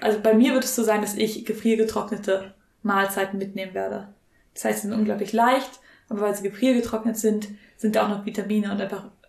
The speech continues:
so Nutrients mit drin, ähm, gespeichert. Ich, auf anderen Expeditionen trockne ich das selber in meinem Backofen, aber dann trocknet man halt auch die Vitamine und die ganzen guten Inhaltsstoffe raus. Und das ist beim Gefriertrocknen nochmal besser. Und dann muss man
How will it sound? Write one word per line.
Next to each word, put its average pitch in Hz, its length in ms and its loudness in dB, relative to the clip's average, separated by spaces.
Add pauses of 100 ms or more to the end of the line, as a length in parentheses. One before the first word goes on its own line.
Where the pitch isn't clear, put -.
so 196 220 -6
Nutrients 208 520 -4
mit 190 160 -10
drin, 185 260 -6 (540)
ähm, 196 220 -8
gespeichert. - 520 -4
Ich, 208 140 -8
auf 220 140 0
anderen 254 240 4
Expeditionen 233 580 2
trockne 226 260 0
ich 214 60 -2
das 214 160 -4
selber 269 260 4
in 240 60 6
meinem 226 160 6
Backofen, 277 500 2
aber 226 100 4
dann 214 80 4
trocknet 233 320 2
man 226 120 6
halt 214 160 2
auch 220 140 -2
die 214 300 -4 (380)
Vitamine 214 480 2
und 202 100 -2
die 202 60 -2
ganzen 208 300 -6
guten 220 220 -2
Inhaltsstoffe 196 480 -2
raus. 190 520 -2 (420)
Und 196 80 -4
das - 80 -10
ist - 140 -12
beim 196 140 -6
Gefriertrocknen 202 640 -6
nochmal - 260 -8
besser. - 300 -10
Und 196 100 -2
dann 220 120 6
muss 254 180 4
man 320 160 4